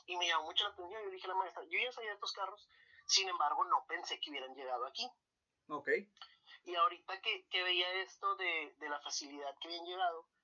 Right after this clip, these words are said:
Speaker 1: me encontré con lo de Uber, que es una noticia que también ya lo había visto. Yo pensé que tú me lo habías contado hace años, pero, pues, al parecer no. <laughs> Que Uber buscó, eh, tener estos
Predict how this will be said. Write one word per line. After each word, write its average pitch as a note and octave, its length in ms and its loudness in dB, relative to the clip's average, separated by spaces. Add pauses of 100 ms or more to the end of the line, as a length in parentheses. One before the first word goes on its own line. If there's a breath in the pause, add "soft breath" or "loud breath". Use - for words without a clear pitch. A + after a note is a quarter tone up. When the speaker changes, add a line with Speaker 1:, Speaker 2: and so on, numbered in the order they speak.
Speaker 1:
me F4 100 -10
encontré E3 420 -10
con E3+ 180 -2
lo F3 80 0
de D#3+ 100 -8
Uber, G3 340 -8
que F#3 80 -8
es - 120 4
una G#3+ 120 0
noticia G3+ 340 0
que F#4+ 100 -10
también E4 280 -6
ya F#4+ 80 -2
lo G#4 80 2
había A4 140 -2
visto. - 460 -6 (680 soft breath)
Yo F#3 160 -6
pensé A3+ 220 -12
que G#3 80 -12
tú G3+ 120 -8
me G3 60 2
lo F#3+ 60 2
habías F3 180 -2
contado E3+ 380 0
hace D#3+ 200 -4
años, G#3 320 -2
pero, C#3 300 -6 (300)
pues, B2 200 -6
al A2+ 120 -8
parecer G#2 400 -6
no. C#3 300 2
<laughs> - 300 0 (520 loud breath)
Que F#3 100 -4
Uber F#3 320 0
buscó, F3+ 560 0
eh, F3 500 2 (360)
tener F3 340 -2
estos - 360 -6